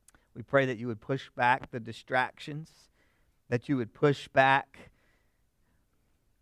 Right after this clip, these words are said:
doubt, that you would push back, as we sang in those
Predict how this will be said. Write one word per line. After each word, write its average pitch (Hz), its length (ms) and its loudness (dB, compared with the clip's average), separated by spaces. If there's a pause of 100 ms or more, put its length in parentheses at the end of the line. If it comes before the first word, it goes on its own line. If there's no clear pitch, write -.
(380)
doubt, 127 480 4
that 120 220 -16
you 127 80 -8
would 117 180 -10
push - 340 -6
back, 117 540 -2
as 117 140 -18
we 123 120 -12
sang 127 600 -8
in 127 200 -14
those 117 340 -12